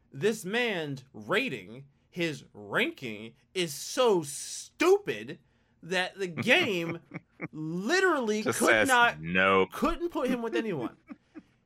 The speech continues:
Speaker 1: Now, I wanna say this on record because I did, I'm not saying this. He said this in one of his videos.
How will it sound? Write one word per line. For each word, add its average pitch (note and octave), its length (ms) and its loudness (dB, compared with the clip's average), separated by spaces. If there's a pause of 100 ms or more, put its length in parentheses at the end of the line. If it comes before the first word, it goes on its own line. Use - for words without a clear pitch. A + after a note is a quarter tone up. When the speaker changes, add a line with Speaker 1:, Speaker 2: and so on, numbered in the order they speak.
(220)
Speaker 1:
Now, F#3 300 0
I B3 220 4
wanna C4+ 180 2
say A#3+ 260 0
this G3+ 200 -4
on E3 220 -2
record C#3+ 440 -4
because C3+ 360 -8 (380)
I B3+ 220 0
did, F4 260 -2
I'm F#4 220 0
not F#3 240 -4
saying F#3+ 280 -2
this. G2 160 -12
He G4 200 -4
said A3+ 340 -2
this D3 300 -2
in E3+ 100 -6
one F3 140 -6
of D#3 60 -6
his D3+ 180 -8
videos. A2 500 -6